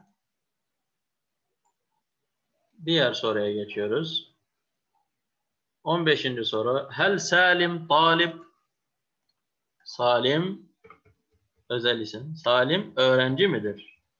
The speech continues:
Salim öğrenci mi? Hel Salim talip. Hel ile sorduğu için yine naam veya la diyeceğiz.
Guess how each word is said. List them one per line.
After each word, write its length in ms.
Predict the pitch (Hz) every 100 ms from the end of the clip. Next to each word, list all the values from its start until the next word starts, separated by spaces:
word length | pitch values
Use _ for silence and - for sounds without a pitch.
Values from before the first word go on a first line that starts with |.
| _ _ _ - _ _ _ _
Salim 540 | - 127 117 120 156 160
öğrenci 460 | 135 135 143 156
mi? 200 | 143 104 - _ _ _ - _ -
Hel 160 | 113
Salim 500 | 113 135 143 139 151
talip. 320 | 135 110 101 - _ _ _ _ _
Hel 240 | - 226
ile 260 | 214 175 160
sorduğu 300 | 175 170 175
için 280 | 165 160 170
yine 360 | 160 147 156
naam 340 | 160 135 135 -
veya 300 | 123 131 131
la 220 | 127 107
diyeceğiz. 560 | 104 104 - _ -